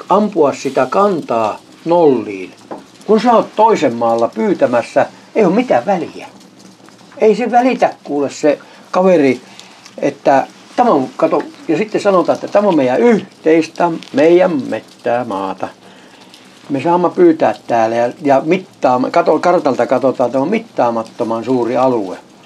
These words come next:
Mutta kun kaikki ajattelee samalla lailla, että ei sillä ole mitään väliä tällä minun ampumisella, niin sitten yhtäkkiä ne onkin loppu.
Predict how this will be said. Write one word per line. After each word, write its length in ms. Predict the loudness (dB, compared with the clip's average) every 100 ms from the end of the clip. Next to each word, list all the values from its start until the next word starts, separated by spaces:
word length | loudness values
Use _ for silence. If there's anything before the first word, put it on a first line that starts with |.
| -14
Mutta 200 | -10 -4
kun 140 | -4 -2
kaikki 380 | 0 0 2 2
ajattelee 440 | 2 0 -4 -2
samalla 400 | 0 0 0 2
lailla, 220 | 2 0
että 180 | -2 -2
ei 80 | -2
sillä 120 | 0
ole 60 | 0
mitään 320 | 2 2 2
väliä 240 | 2 2
tällä 220 | 0 0 0
minun 300 | 2 2 2
ampumisella, 720 | 0 -4 -8 -8 -10 -8 -12 -16 -20 -20 -20 -20 -20 _ -20 -16 -2
niin 220 | -2 -2 -6 -20 -20 -20 -4
sitten 280 | -4 0 2
yhtäkkiä 480 | 2 0 -6 -2 0
ne 60 |
onkin 180 | 0 -2
loppu. 220 | -2 -2